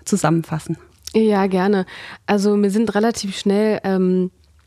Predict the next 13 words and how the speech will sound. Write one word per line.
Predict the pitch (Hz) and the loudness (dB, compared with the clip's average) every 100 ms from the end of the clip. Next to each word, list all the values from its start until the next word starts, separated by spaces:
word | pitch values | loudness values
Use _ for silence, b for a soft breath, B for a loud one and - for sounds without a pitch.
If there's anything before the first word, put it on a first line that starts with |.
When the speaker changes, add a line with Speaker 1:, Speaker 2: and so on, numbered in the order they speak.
| _ - 202 | _ -6 -2
Speaker 2:
als | 202 | 0
ich | 202 | 2
so | 196 | 2
den | 185 | 2
ersten | 175 190 208 | 0 0 2
Rundgang | 196 240 214 202 | 2 0 0 2
gemacht | 202 190 190 - 202 | 2 0 -2 -4 -2
hab, | 196 - - 185 | -2 -6 -6 -2
äh, | 185 | 0
Parallelen | 180 - 175 180 180 185 - | 0 -2 0 0 2 0 0
aufgefallen. | 165 - 180 - 151 151 156 | -6 -6 -12 -8 -6 -4 -4
Und, | 165 165 - B B B B | -2 -2 -4 B B B B
ähm, | - 185 180 180 180 - | -2 0 2 2 0 -4